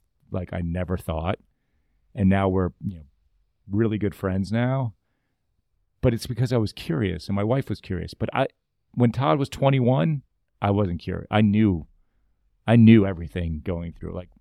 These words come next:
"What do you mean? Like, I'm not racist. Like,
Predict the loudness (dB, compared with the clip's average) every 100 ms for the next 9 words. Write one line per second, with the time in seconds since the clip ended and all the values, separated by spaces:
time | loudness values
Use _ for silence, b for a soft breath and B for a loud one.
0 | _ _ -6 -4 0 0 2 2 -2 -6
1 | _ _ _ -6 -2 0 0 0 -4 -2
2 | -2 -2 -4 -10 -12